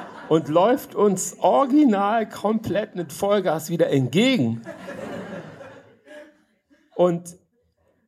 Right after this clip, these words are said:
ist dann also voll in, also quasi in uns reingelaufen. Und, äh, ich weiß nicht, Carola irgendwie links und Ingo rechts und dieses Kaninchen dann irgendwie noch zwischen, glaub ich, zwischen den Reifen irgendwie bupp,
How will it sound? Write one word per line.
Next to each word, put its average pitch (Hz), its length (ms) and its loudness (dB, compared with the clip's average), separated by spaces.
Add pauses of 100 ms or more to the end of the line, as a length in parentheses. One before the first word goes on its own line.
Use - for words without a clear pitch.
(640)
ist 190 160 2
dann 196 140 2
also 156 220 2
voll 208 340 0
in, 220 400 -4
also 160 260 -4
quasi 175 380 -2
in 233 280 -4
uns 170 340 -4
reingelaufen. 160 800 0
Und, 165 280 -2
äh, 165 220 2
ich 151 100 0
weiß 170 160 4
nicht, 160 100 4
Carola 160 500 0
irgendwie 170 220 0
links 202 400 -2
und 156 140 -10
Ingo 190 240 -2
rechts 196 560 -8
und 175 200 -2
dieses 165 220 -8
Kaninchen 175 460 -4
dann 160 100 -2
irgendwie 175 220 6
noch 156 100 4
zwischen, 190 380 -2
glaub 160 160 4
ich, 139 80 -4
zwischen 190 260 -8
den 147 120 -8
Reifen 185 360 -4
irgendwie 165 300 -12
bupp, 220 260 -2